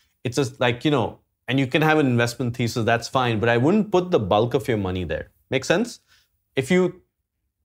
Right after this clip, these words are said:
think of what we're talking about, I'm building you a portfolio, a portfolio of goals and a portfolio of investments to meet those goals. So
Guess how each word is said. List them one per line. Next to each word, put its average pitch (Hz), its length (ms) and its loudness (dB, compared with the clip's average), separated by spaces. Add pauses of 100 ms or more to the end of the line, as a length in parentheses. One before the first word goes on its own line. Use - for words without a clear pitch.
think 208 220 2
of 220 140 0
what 165 180 2
we're 175 100 2
talking 143 320 2
about, 131 180 4
I'm 123 180 2
building 135 300 2
you 139 120 2
a 135 40 -2
portfolio, 104 640 -4 (380)
a - 40 -14
portfolio 147 460 0
of 120 100 -2
goals 139 520 2 (420)
and 151 160 4
a 156 40 4
portfolio 131 440 0
of 110 60 0
investments - 720 -6
to - 80 -6
meet 113 180 -2
those 98 160 -4
goals. 80 260 -10
So 160 220 2